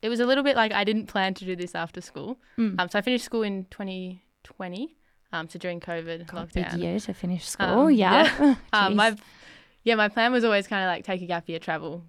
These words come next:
Speaker 1: 'cause, you know, wanted to be a bit adventurous and try new things.
Speaker 2: Love
Speaker 1: Um,
Speaker 2: that.
Speaker 1: and then, yeah, with covid happening, I was kinda like, "I'm just gonna go straight into uni and then maybe take a gap year after."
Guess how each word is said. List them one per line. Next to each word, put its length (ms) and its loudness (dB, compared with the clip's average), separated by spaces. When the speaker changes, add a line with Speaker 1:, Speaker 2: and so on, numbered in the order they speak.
Speaker 1:
'cause, 260 -16
you 100 -18
know, 140 -14
wanted 260 -10
to 80 -16
be 140 -10
a 40 -10
bit 120 -10
adventurous 460 -8
and 100 -8
try 120 -6
new 140 -8
things. 340 -8
Speaker 2:
Love 180 2
Speaker 1:
Um, 60 -4
Speaker 2:
that. 220 -6
Speaker 1:
and 200 -2
then, 520 -2
yeah, 120 4
with 140 -2
covid 220 2
happening, 300 -4
I 80 -4
was 120 -10
kinda 220 -8
like, 320 -8
"I'm 80 -8
just 160 -10
gonna 380 -10
go 120 -2
straight 240 -4
into 160 -10
uni 460 -10
and 120 -8
then 120 -6
maybe 160 -8
take 180 -10
a 60 -14
gap 200 -8
year 120 -6
after." 340 -6